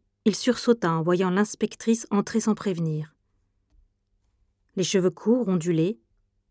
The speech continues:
le visage hésitant entre l'adolescence et l'âge adulte, il l'envisagea avec appréhension. « Nom, prénom, âge »,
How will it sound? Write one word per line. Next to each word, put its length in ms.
le 180
visage 600
hésitant 560
entre 340
l'adolescence 800
et 40
l'âge 200
adulte, 500
il 180
l'envisagea 640
avec 320
appréhension. « 720
Nom, 240
prénom, 420
âge », 380